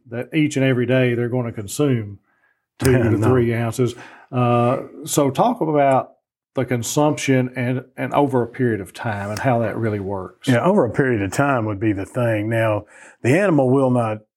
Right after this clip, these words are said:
Speaker 2: take, you know, a few grams of mineral, uh, today and tomorrow and the next day on a true flat line, consistent basis. It's going to be more of a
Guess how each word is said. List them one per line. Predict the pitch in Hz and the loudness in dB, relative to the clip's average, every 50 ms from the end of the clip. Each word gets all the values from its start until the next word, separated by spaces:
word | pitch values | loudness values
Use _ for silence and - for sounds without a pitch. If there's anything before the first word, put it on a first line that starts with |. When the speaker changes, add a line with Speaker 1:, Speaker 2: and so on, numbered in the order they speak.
| _ _ _ _ _ _ _ _ _ _ 190 - - | _ _ _ _ _ _ _ _ _ _ -20 -16 -6
Speaker 2:
take, | - 143 127 120 113 101 104 _ _ _ _ _ _ _ _ - | -2 0 2 2 2 -2 -4 _ _ _ _ _ _ _ _ -10
you | - 113 107 | -8 -6 -4
know, | 107 104 98 98 101 | -4 -4 -4 -4 -6
a | 95 92 90 | -6 -8 -10
few | _ - 123 117 110 98 | _ 0 2 2 2 2
grams | 95 117 117 123 123 120 120 113 110 110 104 87 | 2 2 4 4 4 4 2 2 0 -2 -2 -4
of | 101 87 | -4 -6
mineral, | 90 117 123 131 127 107 101 101 95 98 - _ _ _ _ _ _ - - - - - _ _ _ _ - - | -2 2 2 2 2 2 0 -2 -4 -4 -6 _ _ _ _ _ _ -20 -20 -20 -20 -20 _ _ _ _ -4 0
uh, | 127 110 104 101 98 98 98 95 95 101 101 101 - 170 160 156 165 156 | 2 2 2 2 2 0 0 -2 -2 -4 -6 -8 -12 -14 -14 -10 -10 -6
today | 131 - 127 110 123 123 120 117 117 117 120 120 117 110 | -2 0 0 2 2 2 2 2 2 2 2 2 2 0
and | 101 92 90 90 90 90 90 87 | 0 -4 -6 -6 -6 -8 -10 -10
tomorrow | - - 101 107 127 127 127 123 117 117 113 113 113 113 117 117 117 113 104 | -8 -6 0 0 2 2 2 2 2 2 2 2 2 2 0 0 0 0 -2
and | 98 95 95 92 92 92 92 92 | -4 -4 -6 -8 -8 -8 -8 -8
the | 92 | -8
next | 87 104 135 135 131 - - | -4 -2 0 0 0 -2 -2
day | 107 110 104 104 107 107 104 | -2 0 0 0 0 -2 -2
on | 104 104 98 | -2 -4 -4
a | 95 92 90 90 - _ _ _ _ - _ _ - | -4 -6 -6 -8 -12 _ _ _ _ -20 _ _ -4
true | - - - 131 131 127 120 107 | -2 0 2 2 4 4 2 0
flat | - - - 123 127 127 120 117 - - | -2 0 0 2 2 2 0 0 -2 -4
line, | 123 123 120 120 117 113 110 107 | -4 -2 -2 0 -2 -2 -4 -6
consistent | - - 107 98 - - - - 107 - - - 87 95 | -6 -8 -8 -6 -6 -6 -6 -6 -8 -8 -10 -14 -10 -4
basis. | 113 120 123 131 123 - - 90 - 120 | 0 0 0 0 -2 -4 -10 -10 -8 -8
It's | 110 - - | -6 -8 -6
going | - 113 110 110 107 | -4 -2 -2 -2 -2
to | 107 | -2
be | 95 104 104 | -4 -4 -4
more | 101 98 98 95 101 101 | -4 -4 -4 -4 -2 -2
of | 98 95 90 | -4 -4 -6
a | 85 90 95 | -8 -10 -12